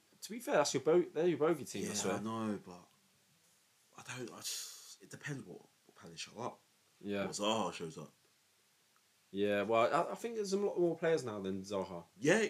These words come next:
Speaker 2: don't get me wrong, there is, but he's still, I saw him against Wolves, and he's still the main guy in it. Like,
Speaker 1: Yeah.
Speaker 2: as much as I don't want to admit it, he is.
Speaker 1: Yeah.
Speaker 2: I think he's just a step ahead of everyone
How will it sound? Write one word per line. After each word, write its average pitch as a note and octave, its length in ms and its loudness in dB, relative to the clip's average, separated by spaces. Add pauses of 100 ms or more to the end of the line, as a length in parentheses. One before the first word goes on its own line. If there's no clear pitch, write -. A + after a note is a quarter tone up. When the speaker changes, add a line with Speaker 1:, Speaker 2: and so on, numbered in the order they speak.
(120)
Speaker 2:
don't G3 140 0
get A3+ 140 2
me D#3+ 80 6
wrong, E3 180 2
there G2 160 -6
is, C#3+ 180 4
but - 240 -10
he's G2+ 140 -6
still, A#2 400 0 (400)
I - 60 -18
saw - 160 0
him G2 80 2
against D#2 240 -8
Wolves, E2+ 380 -4
and D#2 100 -18
he's - 160 -2
still G2 320 -2
the D#2+ 80 -8
main D#2+ 260 -6
guy D#2 220 -8
in D#2 100 -8
it. D2 160 -6
Like, D2+ 120 -2
Speaker 1:
Yeah. F#2+ 80 2
Speaker 2:
as F#2 180 0
much G2 220 0
as F#2+ 80 -4
I F2 140 -6
don't F2+ 280 0
want D#2 120 -8
to D2 60 -8
admit C#2+ 260 -6
it, C#2 200 -10
he E2+ 180 -8
is. F2+ 340 0 (480)
Speaker 1:
Yeah. - 40 -6
Speaker 2:
I - 40 -2
think A#2 320 2
he's G#2+ 160 -4
just C#3+ 140 4
a - 40 4
step A#2+ 200 2
ahead A2 180 2
of F#2 100 2
everyone E2 480 -4